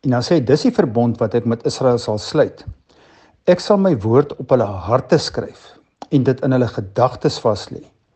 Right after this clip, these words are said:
Ek sal hulle God wees en hulle sal my volk wees." Nou hierdie sinnetjie vat die kern van die boodskap van die Bybel saam.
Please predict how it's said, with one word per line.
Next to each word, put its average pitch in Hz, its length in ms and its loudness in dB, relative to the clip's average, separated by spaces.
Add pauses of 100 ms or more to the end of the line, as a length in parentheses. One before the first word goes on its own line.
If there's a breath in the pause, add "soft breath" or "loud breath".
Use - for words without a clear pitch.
(1000 soft breath)
Ek 208 360 2
sal 160 380 4
hulle 113 280 0
God - 420 -4
wees 104 440 -8 (460)
en 131 120 2
hulle 104 460 2 (160)
sal 139 300 0
my 120 240 2
volk 147 400 2
wees." - 360 -12 (840 soft breath)
Nou 131 120 2
hierdie 160 260 6
sinnetjie 131 680 -2
vat - 340 0
die 135 120 -4 (120)
kern 180 500 0
van 131 220 -2
die 123 80 2
boodskap 127 560 0
van 127 100 -4
die 117 120 -2
Bybel 104 300 -2
saam. 101 440 -2